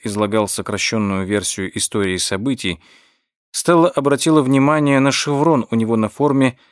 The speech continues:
с изображением стоящего на дыбах Пегаса с тремя молниями и надписью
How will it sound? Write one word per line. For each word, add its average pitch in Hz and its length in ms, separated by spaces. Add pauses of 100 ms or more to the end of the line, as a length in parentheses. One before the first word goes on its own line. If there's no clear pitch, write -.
(280)
с - 100
изображением 135 680
стоящего 120 600
на 113 140
дыбах 113 340
Пегаса 120 480
с - 100
тремя 117 400
молниями 110 800 (380)
и 123 80
надписью 110 640